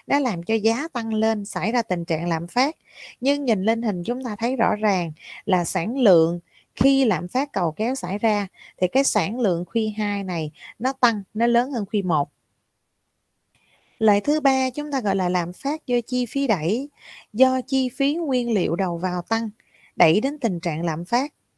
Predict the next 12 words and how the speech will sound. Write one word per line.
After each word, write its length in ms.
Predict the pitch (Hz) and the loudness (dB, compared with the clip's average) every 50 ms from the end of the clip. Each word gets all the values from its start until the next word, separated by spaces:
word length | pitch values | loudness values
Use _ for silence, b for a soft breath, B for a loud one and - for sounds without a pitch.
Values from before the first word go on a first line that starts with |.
| _ _ _ _ B B B B B B _ | _ _ _ _ B B B B B B _
Nguyên 240 | 269 294 302 294 294 | -2 -2 0 2 2
liệu 160 | 226 185 180 | 2 2 2
đầu 220 | 185 202 190 180 | 2 0 0 0
vào 300 | 175 190 202 190 190 185 | 0 -2 -2 0 0 0
là 100 | 185 185 | -2 -2
một 160 | 175 175 175 175 | -2 -2 -4 -2
cái 160 | - 269 277 | -2 -4 -2
yếu 220 | - 277 277 302 | 0 0 0 0
tố 380 | 302 - 285 269 277 320 349 - _ B B B B B B | 0 0 0 2 2 0 -2 -4 _ B B B B B B
làm 440 | - 196 202 196 190 185 180 175 175 | 2 4 4 4 2 -2 -4 -8 -6
cho 360 | - 226 226 226 226 226 226 | -4 -4 -4 -2 -4 -6 -6
cái 460 | 214 - 226 214 214 233 254 285 311 | -4 -4 -4 -4 -2 -4 -6 -6 -8